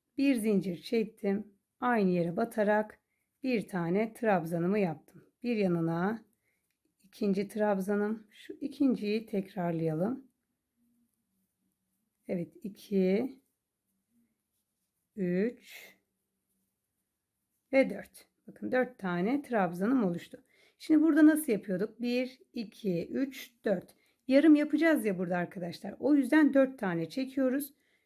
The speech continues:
Şuradan bakın beyazdan hemen şöyle önünden alıyorum ve bunu buraya kapatıyorum. Bakın burada da böyle bir görüntü vermiş oldum.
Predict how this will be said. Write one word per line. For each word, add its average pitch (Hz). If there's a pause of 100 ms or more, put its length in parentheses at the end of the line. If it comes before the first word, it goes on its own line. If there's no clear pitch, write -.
(120)
Şuradan 262
bakın 190
beyazdan 214 (340)
hemen 233
şöyle 220
önünden 214 (440)
alıyorum 254 (280)
ve 262
bunu 285
buraya 262
kapatıyorum. - (800)
Bakın 196
burada 190
da 269
böyle 196
bir 247
görüntü 202
vermiş 202
oldum. 156